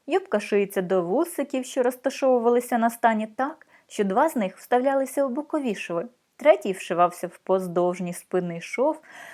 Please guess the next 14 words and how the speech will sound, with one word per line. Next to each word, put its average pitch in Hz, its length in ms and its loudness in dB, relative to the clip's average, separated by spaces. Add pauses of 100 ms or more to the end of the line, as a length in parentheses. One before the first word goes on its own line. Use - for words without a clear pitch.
(200)
а 190 160 0
решта 170 400 2
два 277 220 6
розміщувалися 311 920 2
з - 280 -14
обох 202 580 0
його 202 380 -2 (140)
боків. 214 480 -8 (1080)
Такого 185 440 -2
самого 277 460 -2
крою 190 360 -2
були 220 420 -4
і 226 140 -6
крамні 233 500 -2